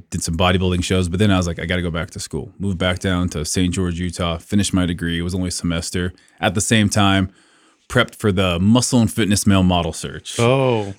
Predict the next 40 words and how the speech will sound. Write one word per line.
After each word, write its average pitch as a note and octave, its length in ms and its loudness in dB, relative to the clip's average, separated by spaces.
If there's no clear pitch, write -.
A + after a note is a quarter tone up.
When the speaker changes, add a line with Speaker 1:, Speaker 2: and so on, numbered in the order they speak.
Speaker 1:
The G2 80 -2
good A#2+ 200 4
old, A#2+ 400 4
Speaker 2:
Yeah, A2+ 60 6
Speaker 1:
like, A#2+ 300 2
Speaker 2:
yeah. B2 220 0
Speaker 1:
in B2 180 4
Vegas A#2+ 640 4
at A2+ 200 0
the A2+ 100 4
Olympia. A2 400 4
This A#2+ 160 2
is C#3+ 80 4
before A2 340 4
Men's F#2 240 4
Physique. F2+ 460 -6
Speaker 2:
Uh-huh. A2+ 260 2
Speaker 1:
Um, E2+ 320 0
so F#2+ 380 2
I F2+ 60 2
was F#2 220 -2
sixteen D3 400 2
credits, A#2 400 2
working B2 240 4
at G#2+ 100 -2
Texas G#2+ 280 0
Roadhouse G#2 320 4
down G2+ 180 2
in F#2 60 0
Saint F#2 260 0
George B2 320 4
at G#2+ 120 0
the A2 80 -4
time, A2 480 2
and F#2+ 180 0
then F#2 140 0
prepping G#2+ 400 2
for G#2 120 -2
this F2+ 200 -4
show. A#2 560 4